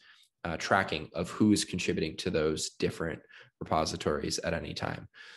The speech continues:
So that's an example of something built into a product, but you could also just document this <laughs> manually within the, the header footer of, of, let's say, a Google Doc. Um, having the sort of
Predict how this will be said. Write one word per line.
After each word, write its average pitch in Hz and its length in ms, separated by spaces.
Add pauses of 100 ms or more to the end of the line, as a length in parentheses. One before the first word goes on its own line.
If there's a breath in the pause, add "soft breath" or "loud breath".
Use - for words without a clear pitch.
So - 120
that's 113 220
an 107 80
example 92 380
of 90 100
something 87 320
built 82 220
into 135 220
a 117 60
product, 104 400
but 98 100
you 117 140
could 117 120
also 90 280
just 90 260
document 82 480
this - 240
<laughs> 95 60
manually 95 460
within 90 340
the, 85 200 (320 loud breath)
the 98 180
header 95 400
footer 92 380
of, 85 260 (220)
of, 82 180
let's 85 220
say, 78 160
a 82 80
Google - 340
Doc. - 380 (880 loud breath)
Um, 92 540 (460)
having 120 580
the 98 200
sort 98 220
of 90 200